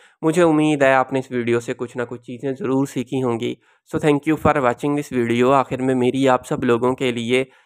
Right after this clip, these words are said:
दिल से दुआ है, अल्लाह आपको खुशियाँ दे और आपके सारे गम धो दे।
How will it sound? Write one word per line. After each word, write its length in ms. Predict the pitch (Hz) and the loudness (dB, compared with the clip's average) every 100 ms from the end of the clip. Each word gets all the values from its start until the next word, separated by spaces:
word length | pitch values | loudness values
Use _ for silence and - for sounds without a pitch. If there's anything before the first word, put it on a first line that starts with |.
| _ - | _ -4
दिल 180 | 160 160 | -2 0
से 220 | 190 180 | 0 0
दुआ 400 | 170 151 147 147 | 2 4 4 4
है, 320 | 156 165 170 - | 4 2 2 -2
अल्लाह 260 | 139 143 | -2 0
आपको 640 | 147 - 123 127 - 147 147 | 2 2 2 0 -4 0 2
खुशियाँ 520 | 147 - 151 117 113 | 2 0 -2 0 0
दे 220 | 123 143 | -2 0
और 140 | 147 | 0
आपके 380 | 127 - - 123 | 0 -2 -4 -8
सारे 440 | 127 127 123 139 131 | -2 -2 0 -2 -4
गम 480 | 117 127 127 139 | 0 0 0 -2
धो 280 | 131 135 123 | -4 -4 -4
दे। 200 | 110 - | -4 -8